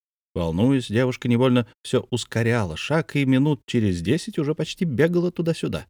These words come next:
"Так, стоп", сказала она себе, с-, действительно останавливаясь.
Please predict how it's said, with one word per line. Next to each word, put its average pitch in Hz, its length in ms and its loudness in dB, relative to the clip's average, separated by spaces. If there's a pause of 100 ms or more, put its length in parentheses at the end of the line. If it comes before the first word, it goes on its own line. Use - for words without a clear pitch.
(880)
"Так, - 180 -6
стоп", - 320 -6 (360)
сказала 92 500 0
она 90 160 2
себе, 95 320 0
с-, - 140 -10
действительно 113 560 0 (280)
останавливаясь. 117 840 2